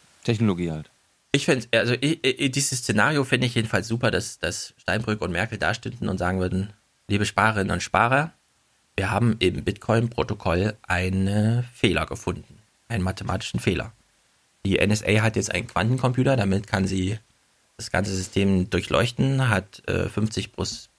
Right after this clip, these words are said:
Speaker 2: plus eins Mining Pool und kann damit alles bestimmen und die Welt ist jetzt vorbei." Ja, das, das wäre im Grunde die Botschaft. Also in der Hinsicht, äh, Börse halt, ja, so wie es, wie es immer so ist. Geht, es geht aber noch ein bisschen blöder, blöder weiter,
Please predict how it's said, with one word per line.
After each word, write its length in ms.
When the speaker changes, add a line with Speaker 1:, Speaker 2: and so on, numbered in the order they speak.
Speaker 2:
plus 140
eins 420
Mining 340
Pool 320
und 160
kann 80
damit 160
alles 220
bestimmen 400
und 340
die 160
Welt 100
ist 120
jetzt 100
vorbei." 320
Ja, 160
das, 200
das 180
wäre 100
im 40
Grunde 200
die 80
Botschaft. 400
Also 140
in 60
der 100
Hinsicht, 460
äh, 360
Börse 320
halt, 160
ja, 200
so 160
wie 60
es, 160
wie 60
es 100
immer 140
so 100
ist. 300
Geht, 120
es 460
geht 120
aber 120
noch 80
ein 60
bisschen 240
blöder, 300
blöder 480
weiter, 300